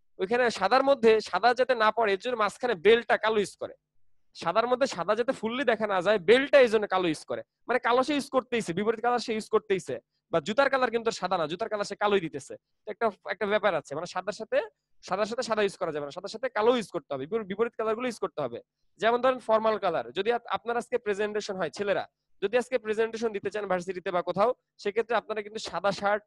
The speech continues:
আর কালো pant পরতেছেন। কেউ কিন্তু কালো, আহ, মানে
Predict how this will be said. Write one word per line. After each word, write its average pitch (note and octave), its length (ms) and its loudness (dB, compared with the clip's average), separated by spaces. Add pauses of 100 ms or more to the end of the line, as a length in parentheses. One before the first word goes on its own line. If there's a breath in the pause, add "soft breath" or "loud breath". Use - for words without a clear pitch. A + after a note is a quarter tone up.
আর E3 180 -2
কালো F3 220 -2
pant E3 260 -6
পরতেছেন। A#2+ 420 -12
কেউ G#3 160 -2
কিন্তু G#3+ 360 -4 (300)
কালো, A3+ 380 2
আহ, F#3 420 -2
মানে F3+ 200 -4